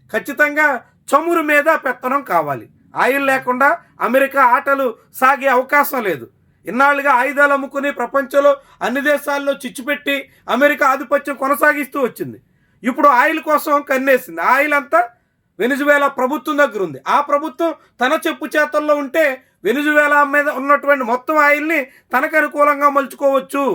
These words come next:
ప్రపంచం అంతా అమ్ముకుని సొమ్ము చేసుకోవచ్చు, డాలర్ ప్ర-, పెత్తనం చెదిరిపోకుండా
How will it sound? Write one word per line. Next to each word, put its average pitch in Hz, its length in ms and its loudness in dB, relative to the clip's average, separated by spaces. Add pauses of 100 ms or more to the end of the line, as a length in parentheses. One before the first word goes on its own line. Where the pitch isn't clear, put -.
(340)
ప్రపంచం 294 480 0
అంతా 285 220 0
అమ్ముకుని 285 400 -2 (340)
సొమ్ము 285 300 2
చేసుకోవచ్చు, 285 680 0 (500)
డాలర్ 277 380 2 (720)
ప్ర-, 254 260 -2
పెత్తనం 233 440 0 (240)
చెదిరిపోకుండా 294 760 0